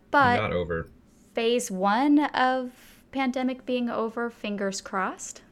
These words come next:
Speaker 2: Yeah, so, yeah, it's been a really rough week as far as, like, the numbers and, um, of people being affected and stuff. But the, the one glimmer of hope we've had in the last couple of weeks is this vaccine, and also now a second,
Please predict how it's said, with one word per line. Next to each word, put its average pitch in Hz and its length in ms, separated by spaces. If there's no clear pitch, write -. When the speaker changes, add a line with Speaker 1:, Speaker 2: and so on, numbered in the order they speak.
Speaker 2:
Yeah, 117 320
so, 123 360
yeah, 139 160
it's - 120
been 120 120
a 110 60
really 117 260
rough 113 280
week 110 420
as 104 300
far 101 260
as, 95 220
like, 92 180
the 92 80
numbers 90 540
and, 82 360
um, 82 460
of 92 140
people 87 240
being 82 240
affected 101 540
and 87 160
stuff. 90 340
But 85 160
the, 95 360
the 107 120
one 113 240
glimmer 110 300
of 104 140
hope 107 220
we've 98 140
had 110 220
in 92 80
the 90 80
last 92 240
couple 87 160
of 87 60
weeks 95 240
is 87 180
this 92 220
vaccine, 95 580
and 95 100
also 98 320
now 95 220
a 92 40
second, 107 360